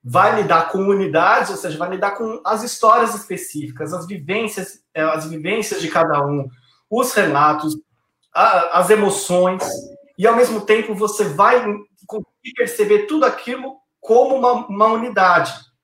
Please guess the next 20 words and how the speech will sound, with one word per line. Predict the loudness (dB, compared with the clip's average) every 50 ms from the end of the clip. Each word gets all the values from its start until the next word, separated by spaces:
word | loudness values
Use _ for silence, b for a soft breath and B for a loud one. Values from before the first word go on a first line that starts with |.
| _ -16
Então, | -6 -4 -4 -2 -2 -4
é, | -4 -4
é, | -4 -4 -6 -6 -6 -6 -6 -6 -8 -10 -12 -12 -12 -10 -8 -8
é | -6
uma | -4 -6
intersecção | -4 -2 -4 -4 -2 -4 -6 -6 -4 -4 -2 0
mesmo | 0 0 0 0 -2
entre | -4 -4 -4 -6
unidades | -6 -8 -4 0 2 4 4 4 4 2 -2 -6 -10 -10
e | -8 -6
multiplicidades | -6 -6 -8 -10 -12 -12 -12 -10 -10 -4 0 2 2 4 2 0 -2 -6 -12 -16 _ _ _ _ _ _ _ _ _ _ _ _ -2
que | 0
o | 2
webdoc | 2 2 2 2 2 2 2 0
consegue | -4 -4 -4 -2 -2 -2 -2 -4 -4
es-, | -8 -10 -12 -14 -14 -14
expressar | -12 -12 -6 -2 0 0 0 0 -2 -2 2 4 4 4 2 0 -4 -12 -18 _ _
como | 0 4 4 6 6 6 4
um, | 0 0 -2 -4 -6 -6 -6 -10 -12 -12 -12 -12 -10 -10 -12 -10
um, | -8 -10 -10 -8